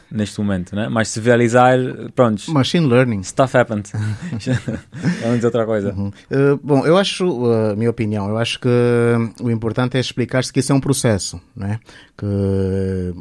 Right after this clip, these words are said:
Speaker 2: como tudo, né? O início é sempre mais difícil, mas a, a ideia é lá para frente as coisas correrem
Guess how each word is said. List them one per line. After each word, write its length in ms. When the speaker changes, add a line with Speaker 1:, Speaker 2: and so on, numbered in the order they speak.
Speaker 2:
como 220
tudo, 300
né? 140
O 80
início 280
é 20
sempre 220
mais 140
difícil, 440
mas 220
a, 160
a 80
ideia 360
é 340
lá 160
para 160
frente 380
as 160
coisas 280
correrem 380